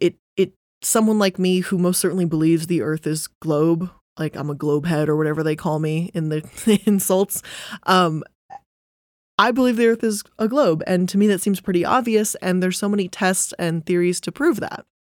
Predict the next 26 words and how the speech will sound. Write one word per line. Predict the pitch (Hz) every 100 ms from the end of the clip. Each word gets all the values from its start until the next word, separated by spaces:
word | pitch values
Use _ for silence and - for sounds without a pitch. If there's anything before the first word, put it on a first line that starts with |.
| -
We | 185
even | 220 240
have | 262 233
photographic | - 247 247 254 247 233
evidence. | 285 233 139 - - - - - -
So | - 233 220 -
when | - 220 226
someone | 220 262 285 277
denies | 247 208 196 196 214
something | - 185 185 170
so | 165 - 214
blatantly | 240 - 190 226 214 202
obvious | - 170 202 196 -
that | -
they | 180
can | 175
see | 170 - 220
with | 220
their | 196 -
own | 165 156
eyes, | 220 269 240 208 185
it's, | - 185 - - - _ _ -
it's | 208
weird | 185 160 196 277 330 254 160
to | -
me. | 160 - - 170